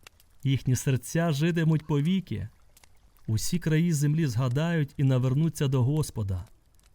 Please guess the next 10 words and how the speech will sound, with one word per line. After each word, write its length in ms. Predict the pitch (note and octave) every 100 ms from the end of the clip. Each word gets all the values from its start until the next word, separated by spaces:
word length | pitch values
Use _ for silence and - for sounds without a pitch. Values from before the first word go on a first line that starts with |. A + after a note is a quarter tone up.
| -
Всі 320 | - - E3+ G#3
племена 400 | F#3 F3 E3 F3
народів 600 | D#3 D#3 G3 D3+ B2+ G#2 - - _ - -
поклоняться 800 | B2+ C#3 C#3+ C3 A2+ - G#2 G2 - - -
перед 300 | A#2 A2 -
тобою. 540 | A2+ G#2+ A2 G2+ A2 - - - _ _ -
Адже 280 | A2+ A#2 C#3
Господу 560 | C3+ E3 G3+ - F3 F3
належить 440 | D#3+ F3 D#3+ D#3+
царство. 720 | - E3+ D#3 - A2+ G2+ -